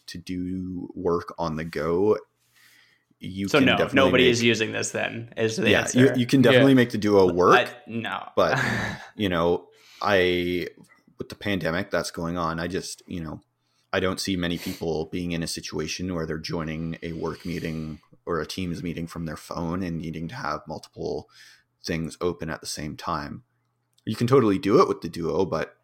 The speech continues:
Speaker 1: I just, you know. And the other thing is, i-, in my usage, typically what I do on my phone is I send messages, I check email,
Speaker 2: Surprise. Surprise.
Speaker 1: and
Speaker 3: <laughs>
Speaker 1: I scroll social media.
Speaker 2: Mm-hmm.
Speaker 1: And,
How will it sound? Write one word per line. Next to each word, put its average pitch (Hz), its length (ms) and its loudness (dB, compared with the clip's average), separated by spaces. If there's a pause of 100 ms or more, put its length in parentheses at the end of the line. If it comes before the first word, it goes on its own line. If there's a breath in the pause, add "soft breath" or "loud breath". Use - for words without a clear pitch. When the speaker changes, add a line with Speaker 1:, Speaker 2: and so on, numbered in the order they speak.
(220)
Speaker 1:
I 90 120 -2
just, - 400 -12
you 87 120 -14
know. - 160 -12 (540 soft breath)
And 123 100 2
the 123 100 8
other 127 160 6
thing 123 140 2
is, 101 380 2
i-, 110 300 -2
in 117 100 0
my 101 140 2
usage, 95 640 -2 (320)
typically 107 340 -2
what 92 120 2
I 98 60 4
do 92 120 2
on 90 80 0
my 87 80 -2
phone 87 340 -2
is 87 140 -4
I 80 80 -4
send 85 280 -4
messages, 95 720 -4 (560)
I 85 80 -4
check - 180 -2 (100)
email, 113 460 4
Speaker 2:
Surprise. - 220 -8 (260)
Surprise. 139 640 2
Speaker 1:
and 90 680 -2
Speaker 3:
<laughs> - 40 -14
Speaker 1:
I 87 240 2
scroll 104 380 4
social 107 360 2
media. 104 420 0 (640)
Speaker 2:
Mm-hmm. 110 140 -4
Speaker 1:
And, 92 800 -2